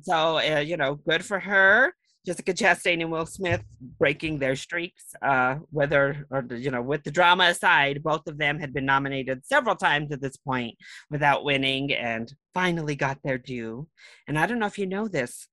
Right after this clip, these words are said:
but Jessica Chastain, I believe, is the fifth actor from The Help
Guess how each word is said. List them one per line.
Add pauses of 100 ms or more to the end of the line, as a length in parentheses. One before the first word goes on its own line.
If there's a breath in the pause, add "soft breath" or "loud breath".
but (240)
Jessica
Chastain,
I
believe,
is
the (260)
fifth (220)
actor (400 soft breath)
from
The
Help